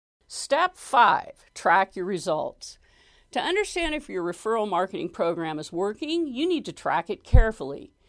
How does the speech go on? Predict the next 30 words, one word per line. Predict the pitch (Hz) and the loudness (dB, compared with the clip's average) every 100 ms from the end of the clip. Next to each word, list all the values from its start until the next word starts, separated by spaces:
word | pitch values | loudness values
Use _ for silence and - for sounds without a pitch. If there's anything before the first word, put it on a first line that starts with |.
| _ _ | _ _
Keep | - 453 | -4 -4
track | - 320 294 294 | -2 0 0 0
of | 269 - | -4 -4
every | 233 262 330 | -2 -2 -4
participant | 330 320 311 - 214 - 240 202 | -4 -6 -4 -4 -6 -6 -6 -4
of | 196 | -4
your | 127 | -8
customer | - 233 220 247 220 180 | -4 0 0 -2 -6 -6
referral | - 185 180 185 | -6 -2 -2 -2
program. | - 220 214 190 147 - - _ _ _ - | -4 0 0 0 -6 -8 -18 _ _ _ -10
It's | 247 | -8
just | - 403 - | -4 -2 -2
as | 381 | -2
important | 339 262 262 226 180 | -2 0 2 2 -2
to | - | -8
track | - 185 185 | -2 0 0
those | 175 208 359 - | 2 2 2 -2
who | |
refer | 277 196 - 175 | -4 -6 -6 -6
your | 156 147 | -6 -6
business | 151 160 165 208 220 | -4 -4 -4 -4 -4
as | 165 180 | -6 -4
those | 143 226 240 233 | 0 0 0 -2
who | |
are | 185 165 | -4 -4
taking | - 190 180 156 | -4 -4 -2 -4
advantage | 151 151 247 359 180 | -4 -4 -2 -2 -2
of | 160 | -4
that | 123 151 | -4 -6
referral. | - 165 - 185 156 131 | -6 -8 -4 -2 -2 -4